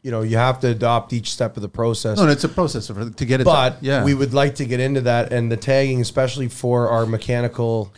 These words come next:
Speaker 1: and electrical
Speaker 2: That's
Speaker 1: guys.
Speaker 2: exactly where I was
Speaker 1: 'Cause I
Speaker 2: going.
Speaker 1: could tag it and tell 'em exactly which panel's
Speaker 2: I
Speaker 1: there.
Speaker 2: know what kind of
Speaker 1: What
Speaker 2: panel,
Speaker 1: you got it.
Speaker 2: boiler,
Speaker 1: Yeah.
Speaker 2: breakers. I know all this information
Speaker 1: Yeah.
Speaker 2: from this scan. And so when there's a service issue or something in the future needs to be done,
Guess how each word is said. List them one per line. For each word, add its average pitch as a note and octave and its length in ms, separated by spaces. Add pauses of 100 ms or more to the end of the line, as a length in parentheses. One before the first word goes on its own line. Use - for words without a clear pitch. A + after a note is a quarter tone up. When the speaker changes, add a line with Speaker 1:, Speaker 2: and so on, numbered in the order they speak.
(140)
Speaker 1:
and A#2+ 100
electrical B2 460
Speaker 2:
That's G#2+ 40
Speaker 1:
guys. G#2+ 140
Speaker 2:
exactly B2+ 400
where B2+ 160
I A#2+ 40
was A#2+ 100
Speaker 1:
'Cause - 60
I C3 100
Speaker 2:
going. A2 140
Speaker 1:
could G#2 120
tag D3+ 380
it B2 160 (100)
and A2 240
tell B2+ 200
'em A#2+ 100
exactly B2 680
which A#2 240
panel's G#2 380
Speaker 2:
I A#2 80
Speaker 1:
there. B2+ 100
Speaker 2:
know C3+ 120
what B2+ 160
kind B2+ 200
of G#2 80
Speaker 1:
What A2 100
Speaker 2:
panel, D3 460
Speaker 1:
you B2 160
got A2+ 220
it. - 20
Speaker 2:
boiler, C#3 640
Speaker 1:
Yeah. A#2+ 200
Speaker 2:
breakers. C3+ 800 (180)
I A#2 120
know A#2+ 180
all C3 260
this C#3+ 160
information A#2+ 720
Speaker 1:
Yeah. A2+ 160 (160)
Speaker 2:
from B2+ 380
this A#2+ 180
scan. G#2 540 (260)
And A2 140
so A#2 120
when G#2+ 380
there's G#2 220
a G2+ 100
service D3 460
issue A#2 260
or G#2 60
something B2 320
in A2+ 80
the G#2+ 60
future A#2+ 260
needs A2 160
to A2 80
be G#2 80
done, G#2+ 380